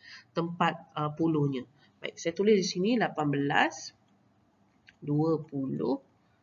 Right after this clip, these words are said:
dua puluh dua. Saya tak akan tulis sampai habis lah. Sebab sebenarnya kalau pola ni bermaksud, uh, dia melibatkan perbezaan nombor yang sama. Baik, sekarang kita lihat lapan belas pergi kepada dua puluh.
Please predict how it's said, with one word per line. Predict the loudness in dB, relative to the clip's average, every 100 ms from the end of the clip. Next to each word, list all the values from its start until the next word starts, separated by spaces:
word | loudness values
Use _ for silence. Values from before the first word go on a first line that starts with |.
| _ _ -14
dua | -4 0 4 2
puluh | 0 -2 -2 -2
dua. | -6 -4 2 2 0 _ _ _ _ _
Saya | 0 2
tak | 4 2
akan | 2 0
tulis | 0
sampai | 0 0 0
habis | 2 0 0 -2
lah. |
Sebab | -4 0 0 0
sebenarnya | 2 0 2
kalau | 0
pola | 2 4 4 4 4
ni | 4
bermaksud, | 2 0 -2 -2 -4 -4 -16 -20 -20 -20 -12
uh, | -6 -4 -2
dia | 2 2
melibatkan | 4 0 -2 -2 0 0 0 -6 -20 -8
perbezaan | -2 0 2 0 0
nombor | 0 0 2 2
yang | 2 2 2 0
sama. | -6 -2 2 2 4 4 2 -2 -16 -20 -20
Baik, | -14 -14
sekarang | -10 -2 2 2
kita | 2 -4
lihat | -2 -6 -6 -4
lapan | -4 -4 0
belas | 2 2 0 -4
pergi | -4 -4
kepada | -4 -2 -2 -2 -4
dua | -4 -6
puluh. | -6 -6